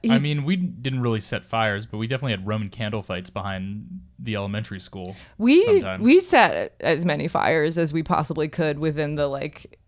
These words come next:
Speaker 1: uh, uh, con-, constraints of being relatively well-behaved.
Speaker 2: Suburban teenagerdom really is about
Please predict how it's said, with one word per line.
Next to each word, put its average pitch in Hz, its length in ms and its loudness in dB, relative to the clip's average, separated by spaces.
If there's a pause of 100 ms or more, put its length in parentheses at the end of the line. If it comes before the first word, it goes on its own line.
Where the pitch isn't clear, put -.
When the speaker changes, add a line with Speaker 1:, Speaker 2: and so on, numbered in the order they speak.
Speaker 1:
uh, 107 60 -8 (920)
uh, 101 180 -2
con-, 160 300 2
constraints 202 580 6
of 170 80 2
being 151 380 2
relatively 151 580 2
well-behaved. 143 800 -2
Speaker 2:
Suburban 208 840 2
teenagerdom 113 1160 -2 (440)
really 170 520 2
is 123 200 0
about 104 360 -4